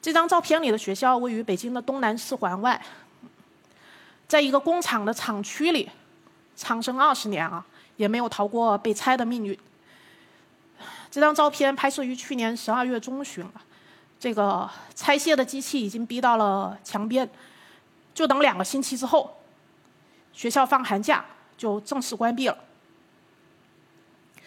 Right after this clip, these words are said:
不断的清退啊，让北京民办打工子女学校的数量啊，从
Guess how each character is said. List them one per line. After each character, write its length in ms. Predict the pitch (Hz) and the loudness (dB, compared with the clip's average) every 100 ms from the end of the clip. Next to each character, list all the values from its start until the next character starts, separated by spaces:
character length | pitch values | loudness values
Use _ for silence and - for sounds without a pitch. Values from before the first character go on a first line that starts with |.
| - - - - - - - - - - - _ _ - - _ - | -20 -20 -20 -20 -20 -18 -12 -12 -12 -14 -20 _ _ -20 -20 _ -6
不 100 | 254 | 4
断 200 | 359 320 | 6 6
的 140 | 240 | 2
清 300 | - - 311 | 0 -2 -2
退 240 | 339 370 - | 0 0 0
啊， 120 | - - - - _ _ - - - - | -4 -18 -20 -20 _ _ -20 -20 -20 2
让 260 | 269 254 | 4 4
北 120 | 247 220 | 2 0
京 160 | 269 | 0
民 200 | 294 254 | 0 2
办 160 | 302 277 | 2 4
打 120 | 214 | 2
工 200 | 220 277 | 0 -2
子 140 | 254 | -4
女 120 | 262 233 | -4 -4
学 140 | 226 | -2
校 120 | 262 | 0
的 80 | 247 | 0
数 220 | 247 269 | -2 0
量 200 | 247 208 | 2 2
啊， 140 | 190 - - | 0 -10 -14
从 300 | - 233 | -10 -10